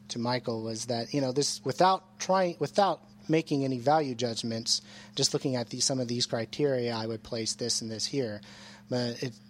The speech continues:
doesn't necessarily have to be a judgment of the value of said discipline, but people like to make it that way because we're of human nature. So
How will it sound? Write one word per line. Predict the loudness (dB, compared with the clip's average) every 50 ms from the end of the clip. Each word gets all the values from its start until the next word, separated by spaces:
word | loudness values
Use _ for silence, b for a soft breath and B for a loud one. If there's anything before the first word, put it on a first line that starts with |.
| 0
doesn't | 2 2 4 4 2
necessarily | 2 2 2 2 0 0 -2 0
have | 0 0 0 -2
to | -2
be | -2 0 0 0
a | -2 0
judgment | 0 0 0 0 0 -2 -2 -2 -2 -4 -4 -4
of | -6 -6 -6 -10 -14 -18 B B B B B
the | -8 -6
value | -2 0 0 2 2 0 0 0 -2 -2 -2
of | -4 -6 -6 -2
said | -2 0 0 0 -2 -2
discipline, | 0 0 0 0 0 -4 -8 -8 -6 -6 -6 -8 -10 B B B B B B B 2 4
but | 4 4 4 2
people | -2 -2 -2 -2 -2
like | 0 0 -2 -2 -4 -10 -18 -20 -20 -6 -4
to | 0 2
make | 2 2 2 2
it | 2 2
that | 2 2 2
way | 0 0 0
because | -2 -2 -2 -2 -4 -2 -4
we're | -4 -6 -6 -4
of | -4 -6 -6 -4
human | -6 -6 -6 -4 -4
nature. | -4 -4 -4 -4 -6 -12 -12 -10
So | -6 -6 -4 -4 -6 -8